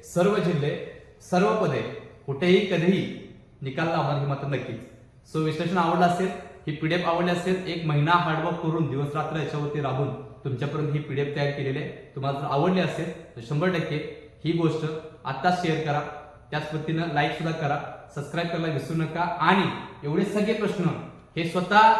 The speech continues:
जनरेट करून स्वतः लिखित स्वरूपात काढलेले आहेत, लिखित स्वरूपात नोट्स आहेत सगळ्या, अजिबात काय विषय नाही. त्यामुळे हार्डवर्क आहे,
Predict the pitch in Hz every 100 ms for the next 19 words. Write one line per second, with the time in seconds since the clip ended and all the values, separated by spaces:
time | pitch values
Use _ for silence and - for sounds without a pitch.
0 | - - 143 175 196 175 190 202 190 175
1 | 190 196 175 190 - 185 185 185 170 151
2 | 147 127 135 135 185 185 175 180 175 160
3 | 156 135 120 95 - - - 127 143 175
4 | 180 180 165 - 139 120 - - - 151
5 | 160 156 151 185 170